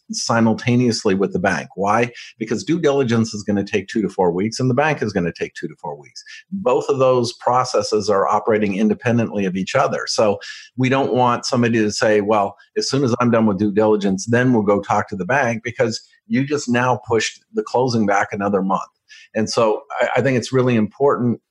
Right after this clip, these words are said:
you know, to explain the process from beginning to end to both sides so that expectations can be met. And once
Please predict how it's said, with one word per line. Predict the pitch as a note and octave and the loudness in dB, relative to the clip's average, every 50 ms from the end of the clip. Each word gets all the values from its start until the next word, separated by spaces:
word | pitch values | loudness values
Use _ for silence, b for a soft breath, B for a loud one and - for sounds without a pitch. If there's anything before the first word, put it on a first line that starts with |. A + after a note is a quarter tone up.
| _ _ - | _ _ -4
you | B2+ B2 A2+ | -2 0 2
know, | A2 A2 G#2+ | 2 2 0
to | - - G#2+ | 0 0 -2
explain | F#2+ F#2+ - - - B2 A#2 A#2+ B2 A#2+ | -2 -2 -6 -6 -2 0 2 2 4 4
the | A2 G2+ | 2 2
process | F#2 - - A#2 C3 C#3 C3+ - - G#2+ G2+ - | 0 0 0 2 2 2 0 0 0 -2 -2 -2
from | - A2 G#2 | -2 -2 -2
beginning | G#2 G2+ A2 A2 A2+ G#2+ G#2 | 0 0 0 0 0 0 0
to | G2+ G#2+ | 0 0
end | A#2 B2 A#2+ | 2 2 2
to | A2+ F#2+ | 2 0
both | - - - G#2+ A2 A#2 - | -2 0 0 0 0 0 -2
sides | - - A#2 A2 F#2+ E2 - E2+ - | -2 0 0 0 0 0 -4 -6 -6
so | - A2 G2+ | -6 -4 -2
that | G2+ G2 F#2+ - - | -2 -2 -2 -4 -6
expectations | A#2 - - - G2 G2 - - G#2+ G2+ - - G2 F#2+ - | -10 -10 -8 -8 -10 -8 -4 -4 -4 -4 -4 -8 -10 -10 -8
can | - F#2 | -8 -6
be | E2 E2 E2 | -6 -6 -6
met. | E2+ F2 F2 - - - - B B B B B B B B B B - | -6 -6 -6 -8 -8 -10 -14 B B B B B B B B B B -4
And | G#2+ G#2 G#2 G#2+ G#2+ - - - | -2 0 0 0 0 -2 -4 -6
once | A2+ B2+ A2+ A2+ B2 C3 C3+ D3 C#3+ - - - - | -4 -2 0 0 2 2 2 0 0 -2 -4 -4 -4